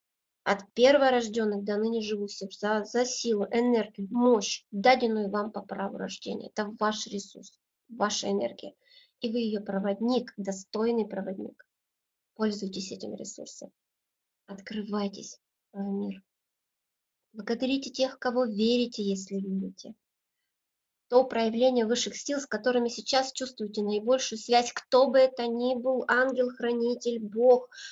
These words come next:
а, Вселенная, Создатель, так, как звучит это в вашем сердце и только вашими искренними и теплыми словами. И напитайтесь, наполнитесь этим состоянием.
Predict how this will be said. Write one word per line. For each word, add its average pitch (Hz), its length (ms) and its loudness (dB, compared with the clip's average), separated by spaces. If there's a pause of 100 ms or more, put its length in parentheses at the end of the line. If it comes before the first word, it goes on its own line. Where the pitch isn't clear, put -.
(160)
а, - 160 -2
Вселенная, 254 640 6
Создатель, 240 680 2
так, 311 240 4
как 233 200 -2
звучит 262 560 -4
это 214 220 -6
в 208 80 -12
вашем 226 360 -4
сердце 277 440 -2
и 208 100 -6
только 285 480 -2
вашими 220 640 0
искренними 214 640 -4
и 208 40 -20
теплыми 214 420 -8
словами. 208 640 -8 (640)
И 254 120 -4
напитайтесь, 226 840 -8 (320)
наполнитесь 226 880 -2
этим 196 220 -10
состоянием. - 920 -12